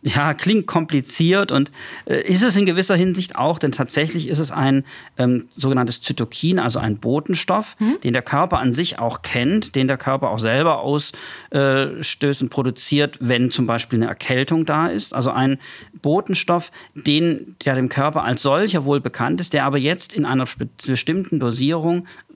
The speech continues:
Speaker 1: als Subkutanspritze, also unter die Haut,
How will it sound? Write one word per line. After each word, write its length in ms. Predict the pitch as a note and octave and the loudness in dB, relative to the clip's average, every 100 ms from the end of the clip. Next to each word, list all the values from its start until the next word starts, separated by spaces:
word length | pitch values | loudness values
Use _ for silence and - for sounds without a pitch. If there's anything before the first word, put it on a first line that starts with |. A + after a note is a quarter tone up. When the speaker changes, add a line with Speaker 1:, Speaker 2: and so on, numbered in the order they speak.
| - _ | -20 _
Speaker 1:
als 180 | A2+ A2+ | -4 0
Subkutanspritze, 1040 | D3 - B2+ - B2 C3+ F3 - E3+ - | -2 -2 -4 -2 0 0 0 -2 -4 -2
also 160 | A2+ A#2+ | -2 0
unter 160 | B2+ B2 | -2 0
die 160 | A2+ | -2
Haut, 300 | A2+ B2+ E3+ | 0 0 -2